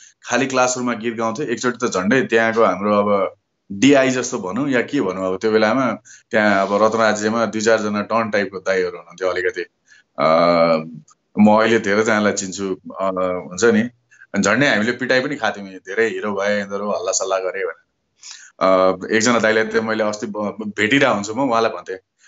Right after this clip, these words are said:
"तपाईँले त्यो बेला कुट्नु भएको भए हामी गायक हुँदैन थियो" भनेर। "होइन, तिमीहरू अब हल्ला गरिरहन्थ्यो, मलाई अब त्यहाँ साइजमा त राख्नु पऱ्यो नि" भन्नुहुन्थ्यो। So हामीले त्यो बेलामा एउटा साथीले बचाइरहेको थियो, होइन।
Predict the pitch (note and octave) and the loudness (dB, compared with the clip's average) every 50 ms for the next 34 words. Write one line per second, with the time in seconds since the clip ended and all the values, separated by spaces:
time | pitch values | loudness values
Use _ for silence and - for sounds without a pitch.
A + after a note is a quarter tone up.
0 | _ _ - G#2+ A2+ A#2+ B2 B2+ A2+ A#2+ B2 A#2 A#2 A#2 A#2+ A2+ A#2 A#2+ A2+ G#2+ | _ _ -6 -2 0 2 2 2 2 2 2 2 4 4 4 2 0 -2 -4 -4
1 | A#2 A2 G#2 F#2+ F#2+ A#2+ C3+ B2+ F#2+ F#2+ G#2 G#2 G#2 G#2 G#2 G#2+ G2+ F2 E2+ F#2 | -2 0 0 0 2 0 0 0 0 -2 -2 0 2 2 2 2 0 -4 -6 -6
2 | G#2 G2+ F2 G2+ A2+ A#2 F#2 E2 - F#2+ F2+ F2+ G2+ G#2+ G#2 G#2 A#2 A#2 - _ | -6 -6 -4 -4 -4 -4 -4 -6 -8 -6 -2 -2 0 0 0 0 -2 -4 -6 _
3 | - - - - _ - A#2 A#2+ B2+ B2+ B2+ B2+ B2+ B2+ B2+ G#2+ F2+ F2 G2+ A#2 | -20 -20 -20 -20 _ -2 2 2 4 6 6 6 6 6 4 2 2 2 2 2
4 | B2 B2+ B2+ B2+ B2+ B2+ B2 A#2+ A#2 C#3+ D3 - A2+ A#2+ A#2+ A#2 A2+ G2+ - - | 2 2 2 0 0 -2 -4 -4 -4 -4 -6 -4 -2 -2 0 2 2 0 -2 -6
5 | _ _ - G2+ G2+ G#2+ G#2 F#2+ - - A#2 G#2+ - - _ _ - - - A#2+ | _ _ -10 -6 -4 -4 -4 -4 -2 -2 -2 -2 -2 -8 _ _ -4 -2 0 2
6 | A#2+ B2 B2 B2 B2 B2 A#2 B2+ A#2 A#2 A2 A#2 A#2+ G#2+ G2+ B2 B2+ C3+ C3+ A2+ | 2 2 2 0 -2 -2 -2 0 0 0 0 -2 -6 -6 -4 -4 -2 -2 -2 -2
7 | A2+ C3 C3 G2+ F2+ E2+ F2 F2+ F2+ - F#2 F#2 F#2+ - _ _ _ _ _ _ | -2 -4 -4 -4 -8 -12 -14 -20 -14 -10 -10 -10 -10 -10 _ _ _ _ _ _
8 | _ - C3 A#2+ G2 G2 A2 A#2 A2 A#2+ B2+ B2+ C3 B2+ B2 B2 B2 A#2 - A#2+ | _ 0 0 0 2 2 2 0 2 2 2 2 2 2 2 2 2 2 2 0
9 | A#2+ A#2 - B2+ B2 A#2+ A#2+ G#2+ G2 F2+ - _ G2+ G2+ G2+ G#2+ G2+ G2 G2 G2 | 0 -2 -2 -4 -2 -2 -2 -2 -4 -6 -10 _ -8 -4 -2 -2 -2 -2 -2 -2
10 | F#2+ F2+ F2+ F#2 F#2+ F#2+ F#2+ E2+ - - A#2 | -4 -4 -4 -6 -6 -4 -4 -6 -6 -10 -14